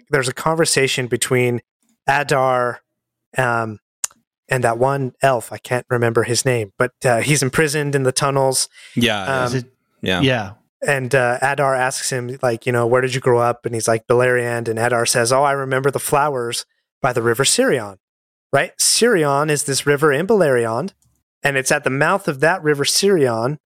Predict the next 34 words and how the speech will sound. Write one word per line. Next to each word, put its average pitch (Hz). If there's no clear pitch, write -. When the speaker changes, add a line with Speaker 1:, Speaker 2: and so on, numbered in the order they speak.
Speaker 1:
where 135
the 151
elves 147
have 151
come 127
to, 104
right? 113
The 123
Noldor, 135
the 123
Vanyar, 120
they're 123
there 139
at 127
that 120
river, 113
right? 139
So -
if 139
you've 180
seen 196
Rings 185
of 156
Power 156
and 139
you've 131
heard 156
Adar 143
sort 139
of 120
mentioned, 131
you 160
know, 127
Beleriand 131